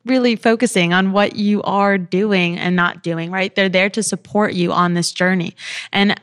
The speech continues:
and, like, I could say, "Oh, I just want a book," but why not shoot for a New York Times bestselling author?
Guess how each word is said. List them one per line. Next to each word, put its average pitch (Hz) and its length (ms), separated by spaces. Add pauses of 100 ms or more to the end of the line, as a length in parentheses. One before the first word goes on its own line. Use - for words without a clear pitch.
(200)
and, 196 200
like, 190 200
I 202 80
could 202 160
say, 208 200
"Oh, 196 140
I 190 80
just 190 200
want 185 180
a - 20
book," 180 460
but 208 160
why 233 240
not 208 360
shoot - 240
for - 140
a 170 60
New 170 100
York 165 160
Times 175 240
bestselling - 500
author? - 340